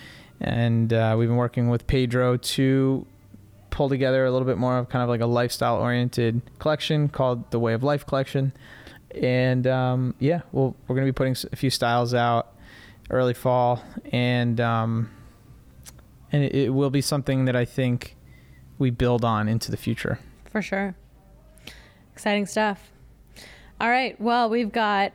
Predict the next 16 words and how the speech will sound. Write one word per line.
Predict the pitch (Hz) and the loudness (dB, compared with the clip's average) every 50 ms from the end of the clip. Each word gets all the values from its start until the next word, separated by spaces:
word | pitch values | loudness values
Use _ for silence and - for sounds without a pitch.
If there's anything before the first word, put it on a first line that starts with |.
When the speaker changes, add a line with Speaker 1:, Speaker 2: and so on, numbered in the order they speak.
| - - | -8 -8
Speaker 2:
one | 214 202 202 208 220 220 226 240 269 285 311 302 | -6 -2 0 2 2 2 2 2 0 0 0 2
more | 277 247 247 233 233 233 233 233 226 233 233 - | 2 2 4 2 2 2 2 2 2 2 0 -2
question | - - 226 214 208 - - 214 | -2 -2 -2 -2 -2 -2 -2 -2
on | 208 202 | -2 0
the | 196 | 0
men's | 190 190 185 185 190 190 - | 0 0 0 0 -2 -2 -2
side, | - 202 185 175 175 170 170 170 165 170 - - | -2 -2 0 0 0 0 0 0 -2 -2 -4 -4
and | - 190 190 180 180 180 | -4 -2 -2 0 -2 -2
it's | 180 175 | -4 -4
kind | - - 220 214 214 | -4 -4 -2 -2 -2
of | 226 226 | -2 -2
a | 254 | -4
cool | - - 240 214 208 202 | -4 -2 0 0 2 2
one | 196 196 196 190 185 | 2 2 0 0 -2
because | 180 175 - 214 196 175 175 180 180 175 170 175 175 175 180 | -4 -4 -2 -2 0 2 2 2 0 0 -2 -6 -8 -10 -10
we | 196 190 175 196 190 185 185 185 185 185 180 180 180 180 | -10 -6 -4 -2 0 0 0 0 2 0 0 0 -2 -4